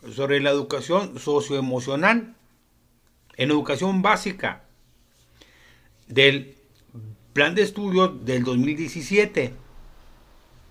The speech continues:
Algo que, que se manejó como nuevo del mo-, de, de, del, de, en el gobierno de Enrique Peña Nieto. Entonces, hay quien dice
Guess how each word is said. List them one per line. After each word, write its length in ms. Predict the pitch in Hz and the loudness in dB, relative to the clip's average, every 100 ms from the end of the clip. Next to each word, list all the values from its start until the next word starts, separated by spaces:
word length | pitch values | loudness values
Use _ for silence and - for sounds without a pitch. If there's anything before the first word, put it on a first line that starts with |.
| _ _ _ - - - - - - - - - - | _ _ _ -20 -20 -20 -20 -20 -20 -20 -20 -20 -4
Algo 440 | 127 214 214 190 | 0 2 4 4
que, 480 | 180 151 127 104 - - - - - - - - - - - | 6 6 6 2 -6 -14 -20 -20 -20 -20 -20 -20 -20 -14 -6
que 100 | 127 | -2
se 100 | 143 | 0
manejó 340 | 139 139 170 | 0 2 2
como 260 | 190 185 160 | 4 2 4
nuevo 560 | 165 220 202 165 - - _ _ _ _ - - _ _ _ _ | 4 6 6 4 2 -18 _ _ _ _ -20 -20 _ _ _ _
del 200 | 127 131 | -4 -2
mo-, 220 | 143 139 | -2 -4
de, 220 | 120 127 | -4 -4
de, 240 | 123 135 120 | -2 -4 -4
del, 340 | 123 127 123 | -4 -4 -4
de, 280 | 127 131 131 | -4 -4 -4
en 100 | 131 | -6
el 120 | 127 | -4
gobierno 380 | 131 139 156 180 | -2 0 0 2
de 140 | 165 | 2
Enrique 340 | 123 131 - 180 | 2 -4 -6 -4
Peña 280 | 160 156 | -2 -2
Nieto. 440 | 165 202 196 107 - _ _ _ _ _ _ _ _ - _ - - - - - _ | 0 -2 -2 -8 -8 _ _ _ _ _ _ _ _ -20 _ -20 -20 -20 -20 -20 _
Entonces, 840 | 170 180 196 214 196 214 208 - _ _ _ _ _ _ _ _ _ _ _ _ _ _ _ _ - - | 2 2 2 0 4 2 2 -6 _ _ _ _ _ _ _ _ _ _ _ _ _ _ _ _ -20 0
hay 220 | 202 220 | 2 4
quien 180 | 240 220 | 4 4
dice 480 | 226 196 127 - | 4 4 0 0